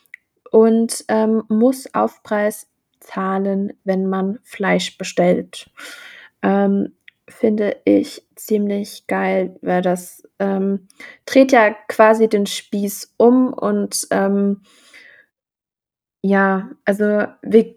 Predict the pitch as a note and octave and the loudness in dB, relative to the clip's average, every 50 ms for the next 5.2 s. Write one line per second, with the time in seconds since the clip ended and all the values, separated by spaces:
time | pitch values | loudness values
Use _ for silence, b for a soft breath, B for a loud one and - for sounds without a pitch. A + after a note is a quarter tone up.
0 | _ - - - A3+ A#3 A#3+ B3+ C4 B3+ B3+ A#3+ B3 - A#3+ A3+ A3 F#3+ G3+ - | _ -16 -2 2 6 6 8 8 8 6 6 4 0 0 0 0 2 2 -2 -4
1 | - - - G#3+ A3 A3+ A#3 B3 A#3+ A#3+ - - - - _ _ _ _ - A3 | -4 -2 2 4 4 6 4 2 2 2 -4 -10 -14 -16 _ _ _ _ 4 4
2 | A3 A3 - - - - - G3+ G#3 G#3+ A3+ A#3 A#3+ A3 A3+ A3 A3 G#3+ - - | 4 2 -2 -10 -8 -8 -8 -6 0 2 4 4 6 4 4 2 2 0 0 -2
3 | G#3 G#3 G#3 G#3 G#3 G3 G3+ G#3+ A3 A3 - - - G#3+ G#3+ G#3+ G#3 G3 G3+ F#3+ | -2 -2 -2 -2 -4 -2 0 0 -2 -2 -2 -6 -2 0 2 2 2 2 -2 -4
4 | - - G3 - - G3+ G3+ G#3 G3+ G3+ G3 G3 F#3+ F#3+ F#3+ F#3+ F#3+ G3 G3+ G#3+ | -6 -10 -8 -6 -4 -4 -2 -2 -2 -2 -2 -2 -2 -2 -2 0 0 2 2 4
5 | A3 A3 A3 | 4 2 2